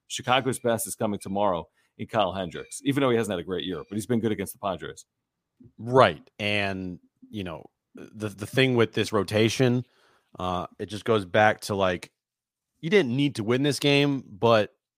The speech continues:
Speaker 2: you're right. You got Kyle Hendricks tomorrow. He's been a guy that,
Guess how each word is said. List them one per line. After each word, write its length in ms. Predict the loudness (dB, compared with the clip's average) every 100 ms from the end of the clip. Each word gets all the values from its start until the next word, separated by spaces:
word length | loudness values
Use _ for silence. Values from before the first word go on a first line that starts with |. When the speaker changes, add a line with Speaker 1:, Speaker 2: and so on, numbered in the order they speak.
| -10
Speaker 2:
you're 140 | -4
right. 360 | 2 2 2 -6 _ _ _ -14
You 100 | -2
got 160 | -2
Kyle 240 | 4 4 4
Hendricks 260 | 2 -4
tomorrow. 640 | -6 -2 2 4 4 2 0 _ _ _ _
He's 240 | -6 -4
been 140 | 0 0
a 60 |
guy 480 | 2 4 6 6 4
that, 280 | 0 -4 -6